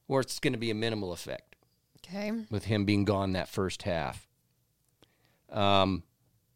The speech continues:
Speaker 1: fifty-nine percent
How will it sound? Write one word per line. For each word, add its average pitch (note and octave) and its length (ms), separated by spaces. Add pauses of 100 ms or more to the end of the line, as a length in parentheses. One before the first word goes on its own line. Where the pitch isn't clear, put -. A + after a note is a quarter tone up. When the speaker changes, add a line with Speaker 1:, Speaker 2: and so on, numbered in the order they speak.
(4000)
Speaker 1:
fifty-nine C#3 760
percent G#2+ 720